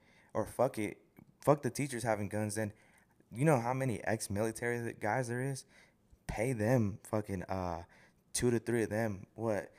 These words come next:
fifty, sixty K a year, bro. Have them go, uh, um, stand in front of the schools or inside the schools. Trained military guys, ex guys that are retired and shit.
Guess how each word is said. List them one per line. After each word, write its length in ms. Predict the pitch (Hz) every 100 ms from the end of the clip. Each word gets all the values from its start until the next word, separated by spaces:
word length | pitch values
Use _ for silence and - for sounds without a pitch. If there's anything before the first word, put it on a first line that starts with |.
| _ - - _
fifty, 340 | - 127 127
sixty 320 | 117 131 - 110
K 220 | - 110
a 40 |
year, 280 | 98 92 90
bro. 280 | 87 98 110 - _ _ _
Have 300 | - 117 110
them 200 | 110 117
go, 300 | 107 104 104
uh, 580 | - 98 92 87 85 85 82 _ _ _ _ _ _
um, 420 | 107 101 92 87 87
stand 320 | - 110 107
in 40 |
front 200 | 95 107
of 60 | 98
the 60 | 90
schools 460 | - 101 90 82 - _ _ -
or 140 | 101 98
inside 340 | 95 101 92
the 80 | 90
schools. 500 | - 92 87 85 - - _
Trained 480 | - - 120 135 113
military 560 | 107 131 123 107 107
guys, 300 | 85 98 92 -
ex 260 | 110 123 -
guys 280 | 107 104 95
that 120 | 98
are 60 |
retired 440 | 92 90 - 120 120
and 120 | 101
shit. 260 | - 92